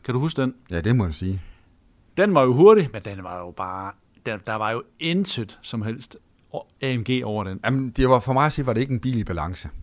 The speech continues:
Speaker 1: Nej.
Speaker 2: Ganske enkelt.
Speaker 1: Nej. Det er det her.
Speaker 2: Ja, det ved jeg ikke.
Speaker 1: Det synes jeg, det er.
Speaker 2: Okay.
Speaker 1: Der er en ting, der er i balance for mig, og det er, okay, nu lyder det her måske en lille bitte smule hovski-snovski, men en komma to millioner kroner
Speaker 2: Ja.
Speaker 1: for en E-klasse størrelse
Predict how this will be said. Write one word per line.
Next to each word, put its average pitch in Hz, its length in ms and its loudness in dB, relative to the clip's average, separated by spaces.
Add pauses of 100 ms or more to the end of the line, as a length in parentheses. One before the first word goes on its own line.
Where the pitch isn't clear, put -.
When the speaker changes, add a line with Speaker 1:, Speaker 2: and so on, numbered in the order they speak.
Speaker 1:
Nej. 113 240 -6
Speaker 2:
Ganske 95 300 -6
enkelt. 82 200 -12
Speaker 1:
Nej. 117 120 -8 (800)
Det 214 140 8
er 196 40 8
det 180 140 10
her. 120 300 2 (320)
Speaker 2:
Ja, 170 140 2
det 226 100 0
ved 233 120 4
jeg 107 120 2
ikke. - 180 -10 (160)
Speaker 1:
Det 185 100 2
synes 170 200 2
jeg, 147 120 4
det 127 80 2
er. 98 220 -8
Speaker 2:
Okay. 135 260 0 (440)
Speaker 1:
Der 143 60 8
er 160 40 8
en 214 180 8
ting, 185 260 6
der 139 60 6
er 131 60 6
i 131 40 4
balance 139 420 2
for 131 160 -2
mig, 151 220 -4
og 131 140 -10
det 196 180 2
er, 147 200 2
okay, 160 260 -4
nu 170 160 0
lyder 180 220 2
det 139 100 0
her 151 80 -2
måske 147 280 -4
en 135 80 -2
lille 156 180 -2
bitte 143 180 -2
smule 135 360 -2 (1000)
hovski-snovski, 135 880 -2 (360)
men 127 200 0
en 185 220 0
komma 127 200 -2
to 185 200 2
millioner 127 360 -2
kroner 156 560 -8
Speaker 2:
Ja. 120 120 -4 (220)
Speaker 1:
for 123 220 -4
en 120 280 -4 (180)
E-klasse - 1080 -4
størrelse 110 500 -6